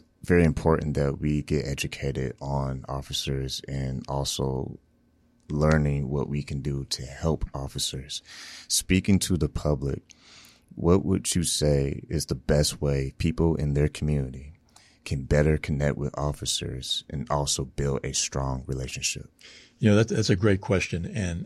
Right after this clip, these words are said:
Speaker 2: and, um, you know, we, we have a, we have a number of community policing based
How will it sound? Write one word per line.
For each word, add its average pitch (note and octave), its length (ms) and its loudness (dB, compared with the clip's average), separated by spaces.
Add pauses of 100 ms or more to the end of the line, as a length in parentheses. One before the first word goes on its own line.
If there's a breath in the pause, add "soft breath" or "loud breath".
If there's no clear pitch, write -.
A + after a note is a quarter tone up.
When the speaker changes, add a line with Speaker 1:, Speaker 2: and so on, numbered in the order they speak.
Speaker 2:
and, F2 380 -4 (100)
um, E2+ 460 -8 (1400 loud breath)
you A2+ 120 -2
know, G2 140 2
we, G2+ 180 2
we B2 260 4
have G#2 300 4
a, E2+ 340 0
we A#2 80 4
have B2 80 4
a G#2 60 4
number F#2+ 340 2
of E2 400 -6 (640)
community G2 580 2
policing F2+ 720 -2 (1000)
based F2 400 -2